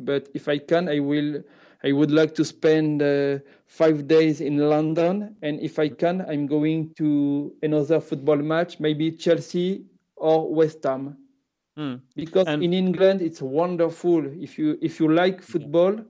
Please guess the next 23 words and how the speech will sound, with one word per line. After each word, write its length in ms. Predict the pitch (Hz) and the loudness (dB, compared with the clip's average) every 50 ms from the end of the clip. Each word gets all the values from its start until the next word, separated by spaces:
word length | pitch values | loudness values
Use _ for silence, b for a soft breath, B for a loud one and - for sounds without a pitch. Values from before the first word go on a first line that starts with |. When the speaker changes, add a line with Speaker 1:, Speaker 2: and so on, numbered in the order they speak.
| _ _ _ _ _ _ _ _ _ _ _ | _ _ _ _ _ _ _ _ _ _ _
Speaker 2:
I 120 | 123 117 113 | -12 -12 -10
know. 340 | 113 107 104 101 101 104 - 359 | -10 -10 -12 -12 -14 -16 -16 -10
Speaker 1:
it's, 340 | 349 160 151 143 - - - | -8 -8 -8 -8 -8 -6 -2
uh, 340 | 151 139 143 139 139 135 131 - | 0 0 0 0 0 -2 -4 -6
it's 160 | - - - | -8 -6 -6
amazing. 920 | 156 147 139 143 151 165 185 185 180 160 147 165 185 185 170 143 123 127 123 | -4 -4 -2 -2 -2 -2 0 0 0 0 0 -2 -2 -2 -2 -2 -4 -4 -2
Maybe 340 | 135 147 147 139 147 156 156 | 0 0 0 4 4 4 4
after 340 | 147 - 139 - - 160 156 | 4 2 -2 -2 0 0 0
in 140 | 151 147 151 | 2 0 0
Manchester 640 | 156 156 151 151 156 170 160 156 - - - 160 160 | 0 0 -2 -2 -2 -2 -4 -4 -4 0 0 2 2
also. 280 | 165 160 160 - - 139 | 2 -2 -6 -10 -8 -4
Speaker 2:
I 40 | - | -2
love 260 | 165 165 170 175 175 | 0 0 0 0 0
it. 240 | 117 107 104 - - _ - | -4 -10 -10 -12 -20 _ -20
I 60 | 117 | -12
love 180 | 117 117 110 | -8 -8 -6
it. 140 | 107 107 101 101 | -6 -8 -8 -4
Speaker 1:
Yes, 220 | 147 156 156 143 | -2 0 0 2
Speaker 2:
It's 160 | 156 180 170 143 | 2 0 0 0
Speaker 1:
yes. 60 | 135 - 247 | 0 2 2
Speaker 2:
just, 220 | 226 - - - _ | 2 2 -2 -8 _
it's 220 | - 190 180 160 | -4 -4 -4 -4
just, 440 | - - 240 226 - - - - - | 0 2 2 2 2 0 -6 -16 -20